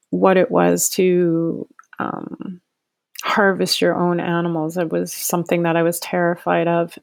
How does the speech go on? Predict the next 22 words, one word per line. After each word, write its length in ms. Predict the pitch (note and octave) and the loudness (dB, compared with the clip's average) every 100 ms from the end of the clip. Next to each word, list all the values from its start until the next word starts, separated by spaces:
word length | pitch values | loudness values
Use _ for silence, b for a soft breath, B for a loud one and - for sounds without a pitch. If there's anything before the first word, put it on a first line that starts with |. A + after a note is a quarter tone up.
| - | -4
And, 500 | F#3+ F3+ F3 F3+ - _ B B B B B B _ _ _ - | 0 0 0 -4 -8 _ B B B B B B _ _ _ -2
uh, 580 | F#3+ G3 F3+ F3 E3+ - | 2 2 2 0 -2 -2
I, 500 | F#3 F3+ F3 - E3+ F3+ _ _ - | 0 4 4 4 0 -6 _ _ -8
I, 80 | - - - | -8 -8 -6
I 120 | G3+ | -4
just, 400 | G3 F3 - - _ _ _ | -2 -2 -4 -8 _ _ _
<laughs> 40 | D#3+ | -6
I 340 | - F3 F#3 | 2 6 6
didn't 260 | F3+ F#3+ F#3 | 6 4 4
think 180 | G3 F3+ | 2 4
I 80 | |
was 140 | F3 F3 | 4 4
actually 420 | E3+ - - E3+ | 0 0 -2 -2
capable 560 | - F#3 - F#3 E3+ D#3 | -2 -4 0 0 4 4
of, 180 | E3 | 4
actually. 680 | D#3 D3+ - - E3+ E3+ F3+ | 0 -4 -6 -6 -2 2 2
And 400 | - F3 F3 F3 | 2 2 2 0
I 540 | - - F3+ F3 E3+ E3 B B B - | 0 2 2 2 0 -2 B B B -2
am 120 | F#3 | -2
so 260 | - G3 F#3+ | 0 0 -2
glad 460 | F3 E3+ F3+ F3+ | 0 2 2 0
that 480 | F3+ F3 E3+ - - | 0 0 0 -6 -16